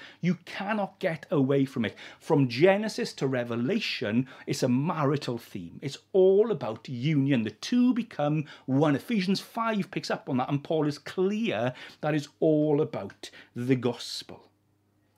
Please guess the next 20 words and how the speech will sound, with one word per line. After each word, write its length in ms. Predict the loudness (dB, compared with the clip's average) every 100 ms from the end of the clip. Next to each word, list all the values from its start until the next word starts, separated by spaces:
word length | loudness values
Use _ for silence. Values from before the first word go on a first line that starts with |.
| -20 -12 2
But 160 | 2
this 360 | 2 0 0 -6 -12 2
intimacy 720 | 6 6 4 -2 -2 -4 -6 -4
and 180 | -2 -2
this 160 | -2
union 440 | -2 0 2 2 2
that 120 | 0
we 80 | -2
have, 340 | -2 -2 -4 -8 -12
whilst 580 | -6 -4 -2 -2 -2 -4
it 180 | -2 -2
is 460 | 2 2 2 -2 -12 _ _ _ _ _ _ -20 -2
equal, 480 | -2 -2 0 0 2
"I 100 | 2
am 120 | 4
his 180 | 4 2
and 120 | 0
he 160 | 2 2
is 120 | 2
mine," 400 | 0 0 2 2